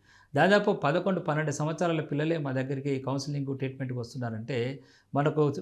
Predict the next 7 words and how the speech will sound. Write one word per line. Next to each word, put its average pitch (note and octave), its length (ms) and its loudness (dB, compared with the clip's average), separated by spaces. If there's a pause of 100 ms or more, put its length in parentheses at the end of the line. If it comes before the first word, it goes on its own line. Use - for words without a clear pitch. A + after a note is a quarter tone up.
(140)
ఆ, B2 680 0
సమస్య G3+ 420 2
ఎంత D#3+ 160 -2
తీవ్రంగా D#3 560 0
ఉందో C3+ 580 -2
ఆలోచన C3+ 300 -2
చేసుకోవచ్చు. G#2 760 -8